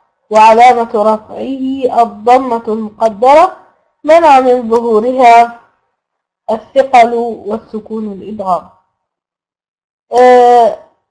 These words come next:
وشكرت لمعطي الرزق. من يعرب لمعطي الرزق؟ يعني اللام حرف جر،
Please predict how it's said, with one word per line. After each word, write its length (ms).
وشكرت 920
لمعطي 1200
الرزق. 640
من 240
يعرب 580
لمعطي 880
الرزق؟ 300
يعني 280
اللام 540
حرف 400
جر، 680